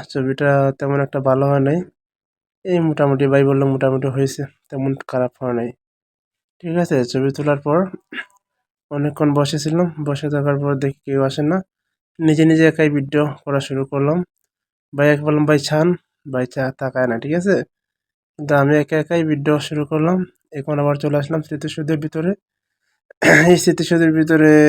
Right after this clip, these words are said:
সাথে কি মা-, পাখির অভাব নাই। অনেক মানুষ, অনেক মানুষ, এই ছেলে মেয়ে জুটি বেঁধে বেঁধে হাঁটতেছে। আমি এগুলো ভিডিও করলাম, আপনারা আবার কিছু মনে করবেন না।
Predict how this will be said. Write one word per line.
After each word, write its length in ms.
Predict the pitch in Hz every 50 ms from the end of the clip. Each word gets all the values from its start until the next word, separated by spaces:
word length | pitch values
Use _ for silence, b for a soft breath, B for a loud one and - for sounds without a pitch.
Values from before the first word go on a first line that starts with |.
| 151 147 147 147
সাথে 260 | 139 147 - 151 156 147 139
কি 180 | 143 - 147 143 143 143
মা-, 220 | 139 139 139 - _
পাখির 360 | _ 151 143 139 - 156 147
অভাব 240 | 139 135 139 139 135
নাই। 220 | 139 139 151 175 190 190 - _ _ _ _ _ _ _ _ _ _ _
অনেক 420 | - 151 151 151 160 165 165 160 151 - -
মানুষ, 300 | 143 139 135 139 139 139 -
অনেক 240 | 156 151 147 147 143 147
মানুষ, 260 | 151 147 143 143 143 139 - 156
এই 100 | 151 147
ছেলে 260 | - 151 139 143 139 139
মেয়ে 300 | 135 139 135 135 135 143 156 - _ _ _ _ _ _ _ _ _ _ _ _ _
জুটি 200 | - 151 147 156 151
বেঁধে 240 | 147 151 143 151 147
বেঁধে 200 | 143 143 143 135
হাঁটতেছে। 480 | 131 139 135 - - 156 143 - 185 190 190 185 _ _ _ _ _ _ _ _ _ _ _ _ _ _ _ _ _
আমি 140 | 151 139 139 143
এগুলো 240 | 143 143 151 151 151
ভিডিও 280 | 143 143 135 143 156 147
করলাম, 240 | 151 156 151 156 151
আপনারা 240 | 143 143 - 147 143
আবার 160 | 143 143 139
কিছু 200 | 143 151 139 - 151
মনে 220 | 147 143 143 143 143
করবেন 320 | 147 151 147 147 156 156
না। 140 | 156 165 175